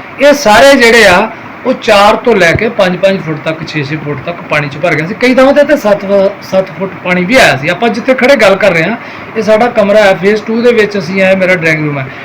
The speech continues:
ਇੱਥੇ ਦੋ ਦੋ ਫੁੱਟ ਪਾਣੀ ਸਾਡੇ ਕਮਰਿਆਂ ਦੇ ਅੰਦਰ ਸੀਗਾ ਔਰ ਸਾਡਾ ਜਿੰਨਾ ਫਰਨੀਚਰ ਸੀਗਾ, ਸਾਰਾ ਸੋਫੇ, ਅ, ਬੈੱਡ, ਕੁਰਸੀਆਂ, ਟੇਬਲ ਔਰ ਉਹਨਾਂ ਦੇ ਵਿੱਚ ਕੱਪੜੇ ਸੀ ਜਿਹੜੇ ਬੈੱਡਰੂਮ, ਅ,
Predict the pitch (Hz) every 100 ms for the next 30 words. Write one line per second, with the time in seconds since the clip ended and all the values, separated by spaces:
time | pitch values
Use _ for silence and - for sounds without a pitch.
0 | - - 269 269 311 254 254 294 262 262
1 | 262 233 220 220 208 190 196 185 180 170
2 | 170 151 139 131 127 123 - - - 226
3 | 196 220 247 240 208 220 269 285 247 226
4 | 202 180 233 190 190 175 143 - - -
5 | - 226 254 240 208 - 208 208 202 208
6 | 208 196 185 - - - 185 190 175 156
7 | 202 196 196 202 202 185 185 214 208 -
8 | 208 196 185 185 - 208 196 208 196 190
9 | 185 190 220 233 240 240 208 208 - -
10 | 233 - 269 240 233 220 214 185 190 185
11 | 202 190 185